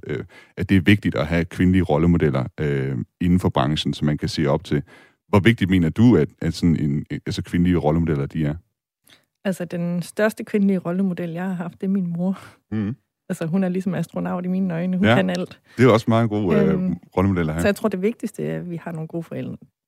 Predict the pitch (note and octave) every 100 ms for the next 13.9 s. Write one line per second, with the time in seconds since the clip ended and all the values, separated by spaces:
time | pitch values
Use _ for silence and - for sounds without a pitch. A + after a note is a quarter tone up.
0 | _ _ - D#3 B2+ C#3 D#3+ A#3 A3+ -
1 | F#3+ E3+ E3+ D3 G3 G#3 - - - G3
2 | E3 A3+ - - - G#3 B3+ F3+ - C#3+
3 | D3 E3+ E3 - - G3+ - G3 G#3 G3
4 | - G#3+ _ _ _ _ _ _ - G#3+
5 | G3 B3 A3 G#3+ G3 G3+ - G#3 - B3
6 | G3 - _ - - - - - F#3 A3+
7 | F#3+ F3 E3 F3 - - G3+ G#3 F3+ G3
8 | F#3 E3 _ _ _ _ _ _ _ _
9 | _ - E3+ D#3+ D3 - F3+ - F#3 F#3
10 | F3+ E3+ D#3 - E3+ E3 E3 D#3 E3+ G3
11 | G3+ G3+ F3+ F#3 - F#3+ F3 E3+ F3 F#3
12 | - F#3+ F#3 - B3 - G3+ - - F#3+
13 | - E3 E3+ - _ F#3 E3+ E3